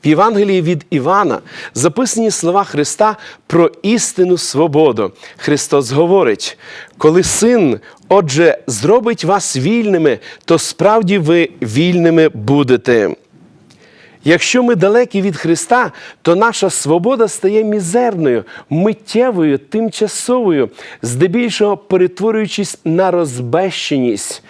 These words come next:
Без нього ми живемо, немов раби величезної кількості комплексів. Але коли Ісус входить у життя людини,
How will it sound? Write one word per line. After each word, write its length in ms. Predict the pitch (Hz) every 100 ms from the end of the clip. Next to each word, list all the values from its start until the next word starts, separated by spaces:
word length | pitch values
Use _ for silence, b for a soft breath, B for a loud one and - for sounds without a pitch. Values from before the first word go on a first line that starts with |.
| B B B
Без 360 | 120 160 135 127
нього 420 | 202 247 220 190 B B
ми 200 | 147 208
живемо, 560 | 160 190 214 226 202 -
немов 500 | 156 185 202 214 -
раби 440 | 139 156 175 143 220
величезної 960 | 180 180 175 - 240 226 170 214 208
кількості 800 | - - 214 196 196 185 - 180
комплексів. 1000 | - 190 202 170 165 135 - 139 113 87 B B B B B
Але 220 | 180 214
коли 300 | 226 233 269
Ісус 680 | 294 247 - - 262 226 -
входить 560 | - - 233 233 180 -
у 100 | 190
життя 360 | 170 190 208 190
людини, 560 | 160 143 269 262 202